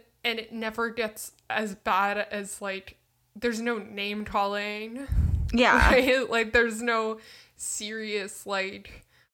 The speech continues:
Speaker 1: overarching character assassinations. It's just over, like, stupid household shit, right? Like, it's like nobody's calling each other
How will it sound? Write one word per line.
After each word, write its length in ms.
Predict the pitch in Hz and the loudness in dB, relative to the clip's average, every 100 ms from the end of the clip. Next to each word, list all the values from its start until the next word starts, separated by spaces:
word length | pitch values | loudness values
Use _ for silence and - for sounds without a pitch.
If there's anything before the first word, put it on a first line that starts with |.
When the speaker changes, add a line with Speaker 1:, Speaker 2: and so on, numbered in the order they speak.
| _ _ | _ _
Speaker 1:
overarching 1000 | 220 214 202 196 - 185 190 - 202 196 | -4 -4 -2 -4 -2 -2 -2 -8 -10 -12
character 640 | 196 190 190 196 - 196 196 | -8 -4 -4 -4 -6 -6 -6
assassinations. 1200 | 196 180 196 208 202 196 208 - 220 220 214 220 | -4 -4 -4 -6 -10 -10 -10 -8 -6 -6 -10 -12
It's 200 | 196 - | -14 -12
just 220 | 240 - | -8 -6
over, 320 | 214 208 208 | -6 -4 -4
like, 260 | 202 196 - | -4 -6 -8
stupid 500 | - - 208 202 202 | -12 -10 -10 -6 -4
household 580 | 202 202 208 - 202 202 | -2 -4 -6 -12 -14 -12
shit, 400 | - - - - | -10 -8 -8 -10
right? 280 | - - - | -8 -8 -6
Like, 240 | 214 202 | -8 -8
it's 240 | 208 196 - | -10 -12 -12
like 220 | 208 214 | -12 -10
nobody's 480 | 220 214 220 220 - | -8 -6 -6 -10 -12
calling 500 | - 196 202 202 208 | -8 -6 -6 -10 -14
each 200 | 214 - | -14 -12
other 440 | 208 202 208 214 | -10 -8 -8 -10